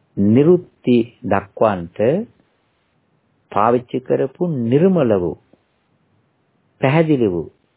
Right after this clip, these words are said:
වෙන වෙන දේවල් කතා කරන්නට භාවිතා නොකර ඉතාම හොඳ භාෂාවක්. හොඳ ලස්සන මේ වාක් විලාසයක් ඔකේ තියෙන.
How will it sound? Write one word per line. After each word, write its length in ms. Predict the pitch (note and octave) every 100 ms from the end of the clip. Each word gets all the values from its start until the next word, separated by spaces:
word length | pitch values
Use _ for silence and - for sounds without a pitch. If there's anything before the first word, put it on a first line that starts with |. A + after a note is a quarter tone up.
| _ _ _ _ _ _ _ _
වෙන 260 | G#2 A#2 D3 E3
වෙන 260 | E3+ D#3+ D3
දේවල් 500 | B2 B2+ D3 D3+ D3+ D3
කතා 440 | - - - B2 B2
කරන්නට 420 | C3 B2 A#2+ A#2+ A2+
භාවිතා 600 | G#2 G#2+ A2+ A2+ A#2+ A2+
නොකර 460 | F#2 F#2 - A#2+ C#3+ G#3+ A3+ _
ඉතාම 360 | - - B2 C#3+
හොඳ 260 | C3 - D3
භාෂාවක්. 800 | C#3+ F2+ D#2+ E2 E2+ - - - _ _ _ _ _ _ _ _ - - -
හොඳ 200 | - C3
ලස්සන 760 | D#3 F3+ D3+ A2+ - - D3+ D#3 F#3 - _ _ _ _ _ _ _ _ _ -
මේ 580 | A2 A2 G#2+ G2+ G2 G2
වාක් 300 | - C3+ C#3+ _
විලාසයක් 600 | - F#2+ F#2 - - -
ඔකේ 180 | F#2+
තියෙන. 360 | F#2+ A2+ E2